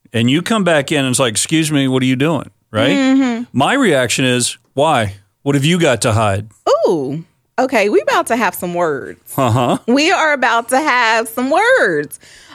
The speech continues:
Speaker 2: Okay. Uh, let me backtrack for a second, 'cause even if you've given me a reason not to trust you, that's
Speaker 1: Mm-hmm.
Speaker 2: still not a,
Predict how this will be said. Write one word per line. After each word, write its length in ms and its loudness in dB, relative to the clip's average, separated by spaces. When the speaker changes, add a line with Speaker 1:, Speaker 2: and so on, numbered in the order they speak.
Speaker 2:
Okay. 380 -2
Uh, 240 0
let 180 0
me 120 2
backtrack 600 -2
for 160 0
a 60 0
second, 520 -2
'cause 280 0
even 440 0
if 160 -2
you've 280 -6
given 260 0
me 120 -2
a 60 0
reason 440 -2
not 240 -4
to 80 -6
trust 420 -2
you, 220 -4
that's 160 0
Speaker 1:
Mm-hmm. 140 2
Speaker 2:
still 180 0
not 240 -2
a, 180 -6